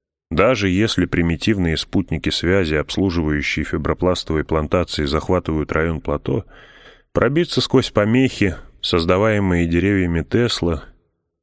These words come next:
может лишь узкополосный лазерный передатчик, ну и, конечно, генератор мультилинии. На Пасеме мало кто носит с собой персональный камлок, но там всегда можно подключиться к инфосфере.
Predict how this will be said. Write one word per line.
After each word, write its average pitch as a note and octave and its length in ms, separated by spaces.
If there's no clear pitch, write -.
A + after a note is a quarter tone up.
может C3+ 440
лишь B2 240
узкополосный G#2 760
лазерный G2 460
передатчик, F#2+ 760
ну A2 180
и, C#3 100
конечно, F2+ 600
генератор D#2+ 600
мультилинии. D2+ 880
На A#2 120
Пасеме C#3 440
мало C3+ 360
кто - 180
носит E2+ 380
с - 20
собой E2 320
персональный E2 640
камлок, G2 500
но F2+ 140
там A#2+ 180
всегда A2+ 400
можно E2 320
подключиться - 640
к - 100
инфосфере. F2+ 760